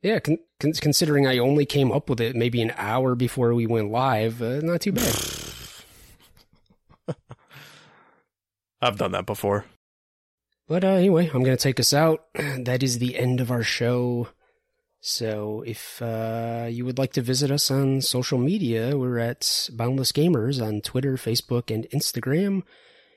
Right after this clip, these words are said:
Speaker 1: And we'd also appreciate it if you would follow us on your favorite podcast platform of choice.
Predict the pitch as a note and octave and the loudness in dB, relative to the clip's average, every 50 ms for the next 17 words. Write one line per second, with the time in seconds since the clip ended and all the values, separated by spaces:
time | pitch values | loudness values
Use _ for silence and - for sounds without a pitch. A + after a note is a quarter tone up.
0 | _ _ _ - A#2 A#2 A#2 A#2 A#2 A2+ A2+ A2 A2+ B2 A#2+ - - A#2+ A2+ - | _ _ _ -2 0 2 2 2 2 2 0 0 0 0 0 0 -2 -2 -4 -4
1 | - C#3+ C#3+ - - C3+ C3 C3+ C#3+ C3+ C3 C3 A#2+ - - B2 B2 B2+ B2+ B2+ | -4 -4 -4 -2 -2 -2 -2 -2 -2 -2 -2 -4 -4 -2 -2 0 2 2 2 2
2 | B2+ B2+ A#2 - - - B2 C#3 E3+ F#3 C#3+ A2 A2 A#2 C#3 D3 - - - - | 2 2 0 -4 -4 -2 0 0 2 2 2 2 2 2 2 2 2 2 2 0
3 | - A2+ A2 A2 A2 A2+ A2 A2 A2 - B2 B2 A#2+ A#2+ - - A#2+ A#2+ A#2+ A#2+ | 0 -2 0 0 0 0 0 -2 -2 -2 -2 0 0 -2 -2 0 0 0 0 -2
4 | - - - - A#2 A2+ A#2 - - - - A#2+ - - - B2 A#2+ A#2+ A2+ - | -4 -6 -6 -4 -2 -2 -2 -4 -6 -6 -4 -4 -4 -4 -2 -2 -2 -2 -2 -4
5 | - F3 E3 A#2 - - - | -2 -2 0 0 0 -2 -4